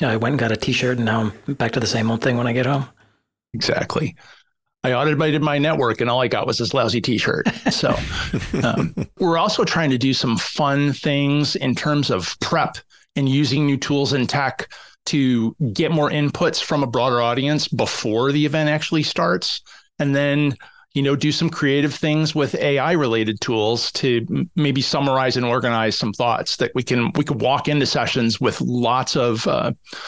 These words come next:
Speaker 2: lots of participant and broader audience input to really make, uh, some, some good ties between, you know, the thought that's gone into the event and what actually gets talked about at the event.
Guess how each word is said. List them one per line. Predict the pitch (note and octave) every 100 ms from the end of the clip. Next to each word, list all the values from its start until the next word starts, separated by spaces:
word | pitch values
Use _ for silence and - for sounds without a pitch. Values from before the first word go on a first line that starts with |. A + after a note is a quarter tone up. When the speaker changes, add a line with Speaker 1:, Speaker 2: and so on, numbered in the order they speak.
| - -
Speaker 2:
lots | C#3+ E3+
of | -
participant | D3+ D3 D3 D#3 D3 D3
and | D#3 B2+
broader | B2+ B2 A#2+ B2
audience | B2 B2 A2+ A2
input | B2 A#2 - - - -
to | - C3+
really | D#3 C#3
make, | A#2 B2 E3 - -
uh, | D#3
some, | - C#3+ D3
some | - D3+
good | C3 D3+
ties | - B2+ C3 C3
between, | - - D#3 B2+ A#2+ A2+ - - - - C3
you |
know, | A#2+ A2 - D3
the | D3
thought | C#3 C3+
that's | C3 -
gone | C#3 B2
into | C3 C3+
the | C3+
event | C3 B2 C#3
and | A#2+
what | A2+ G#2+
actually | G#2+ A#2
gets | F#2+ -
talked | - F#2+ -
about | - -
at | -
the | G#1+
event. | - C#2+